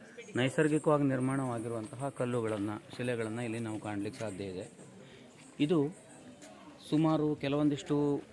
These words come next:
ಮಾನವನ ಬಳಸ್ತಾ ಇದ್ದಂತಹ ವಸ್ತುಗಳು ಹೀಗಿದ್ವು ಎಂಬುದರ ಬಗ್ಗೆ ಮತ್ತು ಮಾನವ ಯಾವ ರೀತಿ ಬದುಕ್ತಾ ಇದ್ದ,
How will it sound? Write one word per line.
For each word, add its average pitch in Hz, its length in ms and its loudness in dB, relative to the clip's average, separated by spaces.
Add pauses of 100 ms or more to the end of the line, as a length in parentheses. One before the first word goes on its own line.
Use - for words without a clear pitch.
(100)
ಮಾನವನ 135 480 6 (2250)
ಬಳಸ್ತಾ 135 320 2
ಇದ್ದಂತಹ 127 420 -2
ವಸ್ತುಗಳು 123 760 0
ಹೀಗಿದ್ವು 117 680 -2
ಎಂಬುದರ 113 400 -2
ಬಗ್ಗೆ 113 480 -4 (120)
ಮತ್ತು 120 260 -4
ಮಾನವ 117 340 -2
ಯಾವ 110 200 0
ರೀತಿ 113 200 -4
ಬದುಕ್ತಾ 104 380 0
ಇದ್ದ, 104 180 -2